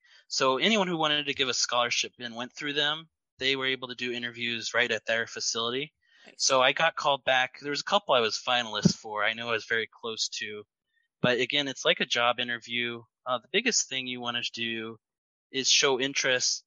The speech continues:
Speaker 1: I would always make sure I'd ask, 'cause it's like in a memory of someone, a lot of the scholarships, and say,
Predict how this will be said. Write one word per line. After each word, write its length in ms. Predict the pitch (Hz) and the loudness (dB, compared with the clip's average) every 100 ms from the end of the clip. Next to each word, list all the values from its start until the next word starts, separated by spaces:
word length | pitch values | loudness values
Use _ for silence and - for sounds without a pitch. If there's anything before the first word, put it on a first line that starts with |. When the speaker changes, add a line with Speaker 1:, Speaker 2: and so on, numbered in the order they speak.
| - | -2
Speaker 1:
I 140 | 139 | 0
would 100 | 143 | 2
always 380 | 135 139 151 139 | 0 0 0 -4
make 140 | 135 123 | -6 -2
sure 320 | - - 117 | -2 -2 -2
I'd 100 | 117 | -2
ask, 300 | 117 113 - - | 0 0 -2 -6
'cause 120 | 131 | -10
it's 160 | - | -4
like 180 | 180 180 | -4 -2
in 40 | 127 | -6
a 40 | |
memory 400 | 107 110 135 117 | -6 -6 -6 -8
of 100 | 107 | -6
someone, 300 | - - 107 | -4 -6 -8
a 60 | 104 | -4
lot 200 | 107 123 | 0 0
of 80 | 127 | 0
the 60 | |
scholarships, 720 | 98 - 110 113 - 107 - - | -6 -6 -8 -6 -6 -6 -10 -8
and 100 | 117 | -4
say, 320 | 120 113 | -2 -4